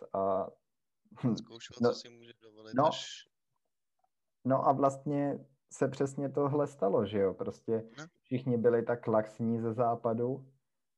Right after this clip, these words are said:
Speaker 1: až mu dali tolik prostoru, že to nemohlo
Speaker 2: To dopadlo
Speaker 1: dopadnout.
Speaker 2: tak, jak
Speaker 1: No jasně, no, dopadlo to, jak to dopadlo.
Speaker 2: No, tak,
Speaker 1: Mhm.
Speaker 2: e, to přece jako působí dost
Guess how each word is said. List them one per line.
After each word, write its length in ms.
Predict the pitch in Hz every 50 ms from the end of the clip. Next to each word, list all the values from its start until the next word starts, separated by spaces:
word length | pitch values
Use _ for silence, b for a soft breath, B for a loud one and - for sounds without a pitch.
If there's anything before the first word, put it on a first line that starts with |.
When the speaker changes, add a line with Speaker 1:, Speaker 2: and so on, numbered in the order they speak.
| _ _ _ _ _
Speaker 1:
až 480 | - 104 110 107 - - - - - - _ _ _ _ _ _ _ _
mu 180 | - 113 113 113
dali 280 | 107 117 113 113 117 113
tolik 340 | - 123 110 117 117 117
prostoru, 800 | - - 127 123 120 - - - 139 127 127 131 139 143 143 - _ _ _ _ _ _ _ _ _ _ _ _ _ _ -
že 500 | 120 117 123 127 123 123 123 123 120 - - - _ _ _ _ _ _ _ _ _ _ _ _ _ _ _ _ _ _ _ _ _ _ 135
to 120 | - 127 117
nemohlo 320 | 120 117 117 117 113 123
Speaker 2:
To 80 | 117 113
dopadlo 260 | 113 120 120 120 123
Speaker 1:
dopadnout. 200 | 117 120 117 117
Speaker 2:
tak, 80 | - 117
jak 100 | 113 123
Speaker 1:
No 180 | 123 127 131
jasně, 400 | 135 131 131 131 - 113 92 92
no, 160 | 92 90 95 98
dopadlo 400 | 92 95 95 - 98 95 101 101
to, 120 | 98 110 101
jak 160 | 98 98 -
to 100 | - 107
dopadlo. 480 | 107 107 - - 101 - - - - _ _ _ _ _ _ _ _ _ _ _ _ _ _ _ _ -
Speaker 2:
No, 160 | 117 127 135 156 _ _ _ _ _ -
tak, 160 | - 110 -
Speaker 1:
Mhm. 160 | 107 101 101 104
Speaker 2:
e, 320 | 98 98 104 107 104 98 _
to 80 | - 107
přece 380 | - - 113 107 - - 120 113
jako 240 | 113 113 - 120 107
působí 500 | - 107 113 - - 123 107 117 110 113
dost 280 | 117 117 117 - -